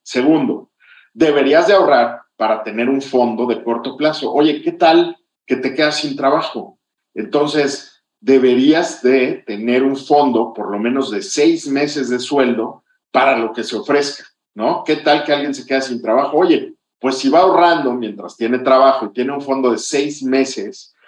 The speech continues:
pues eso es mu-, digo, dicen que entre tres y seis meses, que es lo que te puedes tardar en, en, en conseguir otro trabajo. Este, bueno, pues muy importante tener eso.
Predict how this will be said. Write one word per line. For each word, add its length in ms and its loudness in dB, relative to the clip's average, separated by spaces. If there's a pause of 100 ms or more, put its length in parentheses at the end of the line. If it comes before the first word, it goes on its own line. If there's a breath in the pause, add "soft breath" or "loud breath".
(240 soft breath)
pues 220 -6
eso 220 2
es 120 -2
mu-, 200 -4 (100)
digo, 420 2
dicen 340 -2
que 100 -2
entre 280 -4
tres 440 -2
y 80 -12
seis 300 -4
meses, 420 -14 (360 soft breath)
que 80 -2
es 60 0
lo 100 2
que 100 -2
te 100 -6
puedes 240 -2
tardar 360 0
en, 220 0
en, 260 -8
en 260 -8
conseguir 680 -4
otro 380 -2
trabajo. 440 -4 (440)
Este, 760 -8 (220)
bueno, 460 -2
pues 120 -10
muy 160 2
importante 540 -2
tener 340 -12
eso. 220 -16